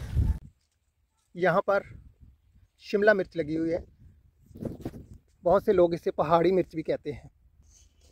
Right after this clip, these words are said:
ये देखिए, ये बैंगन का पौधा है। सर, अ, उसके बाद फलों की बात आती है। फल, जो फलदार दरख्त हैं आपके पास, तो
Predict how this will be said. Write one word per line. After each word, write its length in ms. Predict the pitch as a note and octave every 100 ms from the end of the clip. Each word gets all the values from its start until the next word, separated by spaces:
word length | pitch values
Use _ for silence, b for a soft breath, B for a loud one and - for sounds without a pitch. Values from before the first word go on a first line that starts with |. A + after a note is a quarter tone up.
| _ -
ये 140 | F#3 E3+
देखिए, 380 | D3 - D3 B2 _ _ _ _
ये 100 | F#3
बैंगन 300 | F3 F3 F#3
का 80 | G3
पौधा 260 | - C3+ C3
है। 320 | B2+ - - - - - - - - - - _ _ _ _ _ - A2+
सर, 220 | - D4
अ, 500 | - A#3 A#3 A#3+ A#3 - -
उसके 180 | A#3 -
बाद 280 | C4 C4+ B3
फलों 320 | - B3 C4
की 100 | C4+
बात 200 | A3+ F#3+
आती 240 | E3 - D3+
है। 140 | C#3+
फल, 360 | - A#3 C4+ - -
जो 160 | G#3
फलदार 540 | G#3+ - A#3+ C4+ C4 A3+
दरख्त 280 | G#3+ G3+ G3
हैं 100 | F#3
आपके 240 | E3+ F#3
पास, 300 | F3 G3 - b b b
तो 360 | A3 A3 A3+